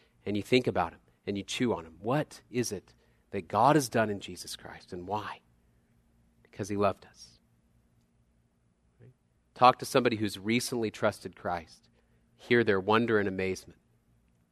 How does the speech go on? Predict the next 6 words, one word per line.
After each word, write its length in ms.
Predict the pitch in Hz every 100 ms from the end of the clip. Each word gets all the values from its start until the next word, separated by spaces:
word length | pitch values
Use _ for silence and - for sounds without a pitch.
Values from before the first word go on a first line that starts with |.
| _ _ _ _ -
that 160 | 85
Jesus 600 | - 110 110 117 - - -
would 140 | 104 -
come 240 | 107 92
for 240 | - 95
them. 160 | 87 -